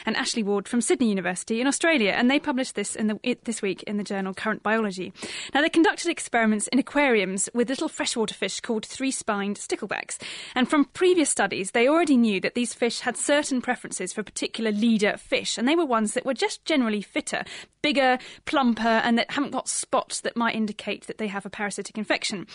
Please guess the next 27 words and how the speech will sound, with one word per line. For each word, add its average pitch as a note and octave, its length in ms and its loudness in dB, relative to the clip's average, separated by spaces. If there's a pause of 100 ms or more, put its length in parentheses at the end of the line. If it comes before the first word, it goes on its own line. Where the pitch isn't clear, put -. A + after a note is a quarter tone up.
(320)
Now, D4+ 100 2
what F#4+ 100 2
the E4+ 80 0
researchers C4 440 0
wanted E4 340 2
to A#3 100 -2
know F3+ 240 0
was A3 320 0
whether E4+ 240 4
a E4+ 60 2
shoal F#4 380 2
of D4 100 2
fish - 360 -6 (260)
as B3+ 140 0
a C4 40 0
gr-, C4 220 0
um, A#3 160 2
come F4 320 0
to D4+ 100 -2
a C4 40 0
decision A#3 440 -4
as G#3+ 140 -2
a B3 40 -2
group C#4 380 -2 (320)
on G#3+ 140 2
which - 240 0
leader G#3 340 0